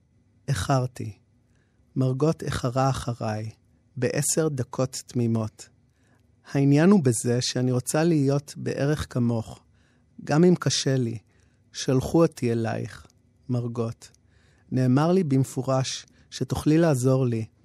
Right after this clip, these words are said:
אלא שספק אם יש לך איזה עניין בזה. אוכל לחכות." המים שטפו תחת לרצפה. קיץ של גבינה חפן את בושותיו. "אשתדל,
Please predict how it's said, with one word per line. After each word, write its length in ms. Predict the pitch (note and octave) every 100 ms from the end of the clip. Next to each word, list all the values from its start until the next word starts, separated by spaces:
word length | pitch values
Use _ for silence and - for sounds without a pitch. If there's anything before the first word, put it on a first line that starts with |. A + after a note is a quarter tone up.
| _ _ _ _ _ C3+
אלא 140 | C3
שספק 680 | - C3+ - - F3 F3 -
אם 80 | C3
יש 200 | C#3 -
לך 140 | C#3+
איזה 240 | - A#2+ B2
עניין 380 | A#2+ C3+ E3 D3+
בזה. 300 | A2+ G#2 G#2+ - _ _ _ _ _ _ _ _ -
אוכל 260 | - E3
לחכות." 720 | E3 - C3 - A2 - - - _ - _ _ _ _ _ _
המים 600 | B2+ C3 D3+ E3 D#3+ D#3+ -
שטפו 480 | - B2+ - - B2+
תחת 420 | - B2 C#3 -
לרצפה. 560 | A#2 A#2 - - A2+ A2+ - _ _ _ _ _ _ _
קיץ 460 | - D#3 E3 E3 -
של 220 | - B2+
גבינה 520 | B2 A#2 B2 B2+ C3+
חפן 640 | C3+ - B2+ - C#3 C3+ C3+ -
את 160 | C3 C#3
בושותיו. 680 | A#2 - A#2 - A2 G#2 A2 _ _ _ _ _ _ _ _ _ _ _ _ C#3+
"אשתדל, 600 | - - C#3 C#3 A2+